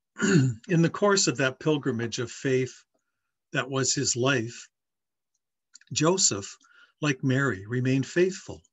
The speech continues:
to God's call. While Mary spoke her assent to the angel at her annunciation, at the moment of Joseph's own annunciation, he said nothing. Instead,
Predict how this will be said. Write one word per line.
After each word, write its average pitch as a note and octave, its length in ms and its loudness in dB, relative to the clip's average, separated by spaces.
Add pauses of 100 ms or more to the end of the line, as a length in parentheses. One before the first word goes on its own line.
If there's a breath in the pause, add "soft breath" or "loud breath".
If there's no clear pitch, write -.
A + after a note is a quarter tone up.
(220)
to C3+ 80 -4
God's A2 380 -2
call. A#2+ 480 -6 (920 soft breath)
While C3+ 260 4
Mary D3+ 380 6
spoke - 400 2
her C#3 180 2
assent D3 520 0 (100)
to D3+ 100 -2
the B2+ 180 0
angel C#3 440 2
at A#2+ 100 -4
her F3 220 -2
annunciation, A2+ 1040 -4 (640)
at D#3 160 -2
the E3 80 4
moment F#3+ 480 2
of B2+ 160 -6
Joseph's C#3 680 -2
own E3+ 420 -4 (300)
annunciation, G#2+ 1040 -8 (1120)
he C3+ 160 -2
said C3 280 0
nothing. B2+ 440 -4 (960)
Instead, E3 720 2